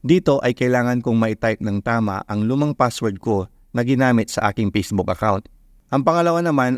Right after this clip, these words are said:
ay mag-upload ako ng valid I D para ma-confirm ng Facebook ang aking identity.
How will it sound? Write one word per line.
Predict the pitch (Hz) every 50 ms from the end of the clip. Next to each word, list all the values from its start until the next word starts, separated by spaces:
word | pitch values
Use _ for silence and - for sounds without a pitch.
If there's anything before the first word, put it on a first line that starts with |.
| -
ay | 117 117 117 117 120 - _ _ _ _
mag-upload | 117 113 110 110 117 123 131 135 - - 143 139 131
ako | 127 123 120 120 110
ng | 107 107 101 95
valid | 98 107 110 113 127 123 -
I | - 113 107
D | 98 95 98 98 -
para | - 117 117 120 117
ma-confirm | 120 117 - 123 117 113 - 117 107 104 101
ng | 101 101 -
Facebook | - 107 101 - 107 101 95 -
ang | 113 107 104
aking | 104 101 - 110 104 - 101
identity. | 101 95 95 90 92 - 104 - - 117 98 -